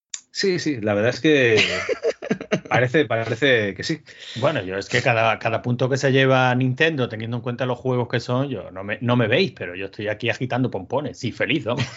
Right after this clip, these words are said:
Speaker 3: <laughs> Javi, es que tienes al enemigo en casa, lo siento.
Speaker 2: <laughs> Ya te
Speaker 1: Coño,
Speaker 2: digo.
Speaker 1: y que yo ya os dije que a mí me, me gusta mucho juegos de Nintendo también. Yo tuve la Super
Speaker 2: <laughs>
Speaker 1: Nintendo y ahora mismo yo creo que las tengo todas menos la Wii U en casa, o sea que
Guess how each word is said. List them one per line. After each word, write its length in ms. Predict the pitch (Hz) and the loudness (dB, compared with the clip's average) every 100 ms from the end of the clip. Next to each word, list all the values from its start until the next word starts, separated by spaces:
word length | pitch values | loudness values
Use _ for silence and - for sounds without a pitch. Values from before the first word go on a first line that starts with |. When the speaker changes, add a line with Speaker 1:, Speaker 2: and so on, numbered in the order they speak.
| - - - - - | -18 -20 -16 -8 -2
Speaker 3:
<laughs> 100 | 226 - 220 - 277 - - - 147 - - 330 196 202 | -2 -2 -4 -4 -6 -6 -6 -8 -10 -12 -14 -12 -10 -10
Javi, 340 | - 139 147 143 | -4 0 2 0
es 160 | 139 131 | -2 -2
que 80 | 180 | -2
tienes 240 | 156 151 | -2 0
al 120 | 165 | 0
enemigo 320 | 135 120 123 | -2 -2 -2
en 120 | 131 - | -2 -4
casa, 520 | 135 156 113 95 107 | -6 -6 -10 -10 -10
lo 100 | 143 | -10
siento. 340 | - 139 147 170 156 139 - - | -8 -6 -6 -6 -8 -10 -6 -6
Speaker 2:
<laughs> 540 | - - 190 190 - | -6 -6 -4 -2 -2
Ya 120 | - | -2
te 100 | - | 0
Speaker 1:
Coño, 260 | 101 131 123 | 0 2 2
Speaker 2:
digo. 140 | 120 - - - _ _ - | 0 -2 -4 -6 _ _ -18
Speaker 1:
y 80 | - | -6
que 200 | - 98 | -2 -2
yo 100 | 95 | 0
ya 180 | 110 | 0
os 80 | 113 | 0
dije 260 | 113 113 131 | 0 0 2
que 80 | 110 | 2
a 60 | |
mí 140 | 98 104 | 0 0
me, 300 | 110 113 107 | 0 -2 0
me 140 | 127 | 0
gusta 340 | 117 127 131 | 2 0 2
mucho 640 | 123 131 - - 156 147 - | 2 0 -2 0 0 0 -8
juegos 480 | - - 113 139 147 | -10 -4 0 0 2
de 160 | 135 98 | 0 0
Nintendo 480 | 90 85 131 151 | -4 -4 -4 -2
también. 400 | 101 95 143 202 - _ | -4 -4 -4 -6 -12 _
Yo 140 | - 95 | -10 -4
tuve 200 | 107 113 | 2 2
la 100 | 90 | 2
Super 300 | 101 107 101 | 2 0 2
Speaker 2:
<laughs> 20 | |
Speaker 1:
Nintendo 580 | 104 104 135 156 202 - _ _ | 0 2 2 2 0 -6 _ _
y 140 | 107 | 0
ahora 180 | 98 113 | 2 2
mismo 280 | 120 127 139 | 2 2 4
yo 100 | 123 | 4
creo 140 | 135 | 4
que 60 | 143 | 4
las 140 | - | 2
tengo 240 | 110 117 | 0 -2
todas 240 | 113 127 151 | 2 2 2
menos 200 | 156 117 | 0 0
la 80 | 98 | 0
Wii 260 | 101 104 | 2 2
U 100 | 147 | 2
en 100 | 104 | 0
casa, 260 | 90 165 98 | 0 0 0
o 80 | 90 | -4
sea 160 | 82 | -6
que 220 | - - | -8 -12